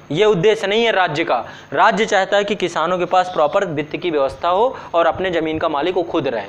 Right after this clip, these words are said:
तभी ज़्यादा काम करेगा, ज़्यादा मेहनत करेगा और शोषण से बचेगा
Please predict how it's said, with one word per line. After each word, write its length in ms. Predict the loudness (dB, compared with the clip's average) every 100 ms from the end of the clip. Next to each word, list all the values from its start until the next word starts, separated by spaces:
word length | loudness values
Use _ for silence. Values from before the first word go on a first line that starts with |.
| -6
तभी 200 | -2 0
ज़्यादा 280 | 0 0 0
काम 260 | 0 -2 0
करेगा, 300 | 0 0 0
ज़्यादा 260 | 0 -2
मेहनत 300 | -2 -4 -4
करेगा 380 | -2 0 2 0 -2 -6
और 80 | -4
शोषण 380 | 0 0 0 -2
से 120 | -2
बचेगा 420 | -2 0 -2 -2